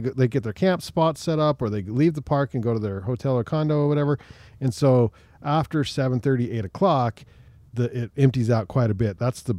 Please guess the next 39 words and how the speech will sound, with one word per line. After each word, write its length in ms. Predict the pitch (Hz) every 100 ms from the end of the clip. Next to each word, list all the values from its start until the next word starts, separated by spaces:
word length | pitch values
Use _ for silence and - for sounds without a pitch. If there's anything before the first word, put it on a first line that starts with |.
| -
pro 180 | - 113
tip. 280 | 95 104 -
Hang 160 | 147 160
it, 100 | -
and 220 | 156 120
it's 100 | -
beautiful. 880 | - 107 101 120 156 151 120 98 92
The 80 | 101
sun's 340 | - 147 131
setting 500 | - 139 123 123 120
and 180 | 92 85 - - - -
the 220 | 120 107 -
color 600 | - 165 139 120 110 -
in 240 | 123 117 113
the 280 | 110 104 101 - _ -
hot 240 | - 165 -
pots, 420 | 113 104 - -
'cause, 360 | 123 104 - - - - - - - -
you 80 | 110
know, 100 | 98
they're 220 | 104 98 -
kinda 220 | 127 117
orangey 720 | 107 107 113 110 107 104 107
and 80 | 95
they 100 | 92
match 400 | 98 104 101 -
the 160 | 101 90
sunset, 400 | - 117 - 110
is 80 |
beautiful. 640 | 92 87 113 107 - - - -
It's 80 |
a 40 | -
great 200 | 139 123
time 200 | 107 92
to 80 | 85
look 160 | 85
at 60 | -
hot 160 | - -
pots. 400 | - - -